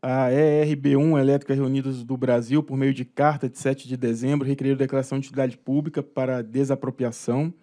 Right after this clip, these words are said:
das áreas de terra com superfície de quatorze hectares, necessárias à implantação da subestação Sarandi, quinhentos e vinte e cinco, duzentos e trinta K V, localizado no município de Sarandi, no estado do Paraná. As diligências necessárias à instrução processual,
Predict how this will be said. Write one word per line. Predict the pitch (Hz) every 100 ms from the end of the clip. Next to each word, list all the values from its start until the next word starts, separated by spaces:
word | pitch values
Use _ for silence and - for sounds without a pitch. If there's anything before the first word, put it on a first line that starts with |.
| _ _ _ _
das | - 120 117
áreas | 131 139
de | 139
terra | 135 135 135 143
com | 139
superfície | 139 - 131 131 - 143 143
de | 131
quatorze | 131 120 - 156
hectares, | 160 - - 123 110 - - _ _ -
necessárias | 127 123 131 139 139 143
à |
implantação | 139 139 139 131 139
da |
subestação | 135 139 - 127 127 135 135
Sarandi, | 131 - 151 151 131 120 147 156 139 _ _
quinhentos | 135 143 139
e |
vinte | 139
e | 135
cinco, | 147 147
duzentos | 139 135
e |
trinta | 135 123
K | 123
V, | 120 139
localizado | 139 139 131 135 131
no |
município | 135 131 - 143
de | 127
Sarandi, | 127 - 135 135 123 131
no | 135
estado | 131 131 131
do | 131
Paraná. | - - 127 135 135 113 101 - _ _ _ _ _ _ _
As | - 123
diligências | 127 151 127 117 151 160 147
necessárias | 135 135 131 123 127 131 127
à |
instrução | 127 - 127 127
processual, | 120 123 123 - 123 123 160